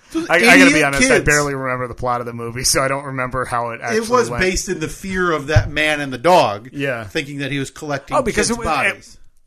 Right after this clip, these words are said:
Speaker 2: it, full circle moment for this podcast. That was James Earl Jones.
Speaker 1: James Earl Jones, you're right.
Speaker 2: Yes.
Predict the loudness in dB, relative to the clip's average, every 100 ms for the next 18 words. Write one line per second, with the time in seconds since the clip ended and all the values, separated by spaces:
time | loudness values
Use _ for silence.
0 | _ _ -4 0 0 0 0 0 2 2
1 | 2 -4 -4 -6 -6 -6 -4 0 0 0
2 | -4 -4 -4 -4 -4 -2 -2 2 2 2
3 | 0 -2 -2 -2 0 -2 -4 -8 -8 -4
4 | -2 -2 -6 -6 -6 -6 -10